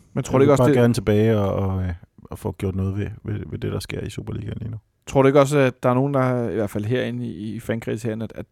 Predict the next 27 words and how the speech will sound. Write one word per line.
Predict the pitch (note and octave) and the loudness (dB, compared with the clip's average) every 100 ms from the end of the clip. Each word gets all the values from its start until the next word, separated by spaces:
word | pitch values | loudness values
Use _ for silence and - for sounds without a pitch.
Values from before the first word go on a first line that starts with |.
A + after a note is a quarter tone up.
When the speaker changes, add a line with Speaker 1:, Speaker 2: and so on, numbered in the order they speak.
| - | -6
Speaker 1:
folk | - A#2 | -2 -2
simpelthen | B2+ C3 A#2 | -2 -4 -4
har | |
prøvet, | A2+ A#2 A#2+ A#2+ A#2 A2+ G#2 | -2 0 2 2 0 0 -2
øh, | F#2+ - _ _ _ - | -6 -12 _ _ _ -6
at, | G2 - _ _ _ - | -6 -8 _ _ _ -10
at | G2 | -6
simpelthen | B2 A2+ A2+ | -4 -4 -2
ligesom | B2 A#2+ - - | -2 -4 -6 -10
fjerne | - A2 A2+ A#2 _ _ _ - | 0 2 2 -4 _ _ _ -6
opmærksomheden | A#2+ G#2+ - B2+ A2 | 0 2 2 -2 -2
lidt | A2 | -4
for | - A2 F#2 _ _ _ _ _ - | -4 -4 -4 _ _ _ _ _ -2
det | |
der | A#2+ | 0
frygtelige | A2+ B2+ B2 A#2+ | 2 0 0 0
et | |
nul | A#2+ A#2+ | 0 0
nederlag, | A#2 A2 | 0 0
og | G#2+ | -2
ligesom | A#2+ B2 - | -2 -4 -2
prøve, | - A#2+ | 0 2
blive | B2+ | 4
nødt | B2+ C3 | 2 2
til | |
at | B2+ | -2
f-, | - | -4